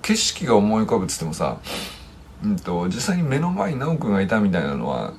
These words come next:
あんまりなくて、直くんとやり取りをしていた、何らかの形で、テキストでやり取りしていたり、えー、音声でやり取りしていたり、まあ、ミーティング、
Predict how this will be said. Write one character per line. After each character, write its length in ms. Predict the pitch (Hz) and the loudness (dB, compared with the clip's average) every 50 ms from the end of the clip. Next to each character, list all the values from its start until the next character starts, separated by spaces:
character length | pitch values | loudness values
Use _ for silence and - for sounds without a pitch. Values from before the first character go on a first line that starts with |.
| - - | -8 -2
あ 60 | - | 0
ん 80 | 101 104 | 2 2
ま 80 | 104 | 4
り 60 | 98 | 2
な 120 | 90 95 92 | 2 0 0
く 100 | - - | -2 -6
て、 340 | - - - 76 57 53 - - - - - - - - - - - - - - - - - - - - - - - - - - - - - - - - 131 | -8 -8 -6 -4 -4 -6 -8 -10 -14 -20 -20 -20 -18 -18 -18 -18 -20 -20 -20 -20 -20 -20 -20 -20 -20 -20 -20 -20 -20 -20 -20 -20 -20 -20 -20 -20 -14 -4 -2
直 220 | 143 170 185 175 | 0 0 2 0
く 160 | 160 - - 147 | -2 -2 -4 -6
ん 260 | 147 143 139 139 - - - - | -4 -4 -6 -8 -10 -12 -10 -4
と 220 | - 196 165 123 - - - - - - - - - - | -2 -2 0 -2 -2 -6 -12 -18 -20 -20 -20 -12 -6 -2
や 160 | 127 147 160 | 2 2 2
り 120 | 180 196 | 2 2
取 200 | - - 156 110 | 0 -2 -4 -2
り 60 | 92 | -2
を 40 | 85 | -2
し 80 | 87 - | -4 -4
て 80 | 104 | -4
い 40 | 98 | -4
た、 100 | 87 82 | -4 -2
何 220 | 80 87 90 92 95 | -2 0 0 0 0
ら 80 | 98 101 | 0 0
か 80 | 107 | 0
の 80 | 95 82 | -2 -2
形 280 | 82 78 78 76 - | -2 -4 -4 -6 -8
で、 120 | - 64 62 | -10 -10 -10
テ 180 | - - 98 | -8 -6 -6
キ 160 | 90 - 104 98 | -6 -6 -6 -8
ス 80 | - | -6
ト 120 | - 104 95 | -4 -2 -2
で 80 | 95 | 0
や 80 | 95 95 | 0 0
り 60 | 98 | 0
取 140 | 87 101 87 | -2 -4 -4
り 80 | - | -6
し 60 | - - | -6 -6
て 80 | 98 | -6
い 40 | 92 | -6
た 140 | 90 - 85 | -4 -4 -4
り、 240 | 92 95 85 78 - - - - - - - - - - - - - | -2 -4 -4 -6 -8 -12 -14 -16 -16 -16 -18 -18 -18 -20 -20 -14 -6
え 100 | - 90 | -2 0
ー、 40 | 90 | 2
音 160 | 95 107 104 | 2 2 2
声 140 | 92 - 95 | 0 0 -2
で 100 | 87 90 | 0 0
や 60 | 90 | 0
り 80 | 92 90 | 0 0
取 120 | - 101 | -2 -2
り 60 | 90 87 | -4 -4
し 100 | - - | -4 -6
て 60 | 98 | -6
い 20 | 87 | -6
た 100 | - 90 | -4 -2
り、 280 | 98 107 101 85 - - - - - - - - - - - - - - - - - - - - - - - - - - - - - - - - - - - - - - - - - - - - | -2 0 0 -2 -4 -8 -12 -16 -18 -18 -18 -18 -18 -18 -18 -18 -18 -18 -20 -20 -20 -18 -18 -18 -18 -18 -18 -20 -20 -20 -20 -20 -20 -20 -20 -20 -20 -20 -20 -20 -20 -20 -20 -20 -20 -18 -6 -2
ま 80 | 104 98 | 0 2
あ、 40 | |
ミ 120 | 90 85 87 | 2 2 0
ー 60 | 90 | 0
テ 100 | - 87 | 0 0
ィ 60 | 87 | -2
ン 40 | 87 | -2
グ、 60 | 80 | -2